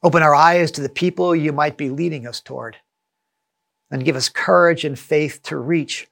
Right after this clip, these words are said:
for whatever you have in store for us in the days to come. And as we do, may we find our way to your Son, Jesus, in whose name we pray.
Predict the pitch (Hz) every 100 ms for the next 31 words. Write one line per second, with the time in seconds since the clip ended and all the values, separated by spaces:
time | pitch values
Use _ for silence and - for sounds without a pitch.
0 | _ - 135 127 143 185 170 170 160 151
1 | 156 143 143 - 151 151 151 131 101 -
2 | - - - _ - 143 131 127 131 -
3 | 139 - 123 147 151 190 196 226 180 185
4 | - - _ _ _ _ _ - 139 135
5 | 139 151 147 147 147 - - 135 139 143
6 | 143 143 139 135 - 131 127 117 113 98
7 | 107 - - _ _ _ 139 123 117 123
8 | 135 123 117 - - -